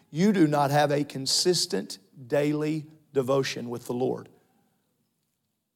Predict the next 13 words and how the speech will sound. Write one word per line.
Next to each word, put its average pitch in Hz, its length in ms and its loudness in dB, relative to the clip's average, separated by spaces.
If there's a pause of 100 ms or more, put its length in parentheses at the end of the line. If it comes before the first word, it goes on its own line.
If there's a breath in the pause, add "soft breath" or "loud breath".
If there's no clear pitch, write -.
(180)
You 180 120 -2
don't 180 160 2
have 156 200 2
a, 135 180 -4
you 175 120 0
don't 175 140 0
have 160 160 6
a 143 80 0
consistent 180 680 -2
time 143 340 2
when 131 140 -2
you 135 140 2
pray 165 540 2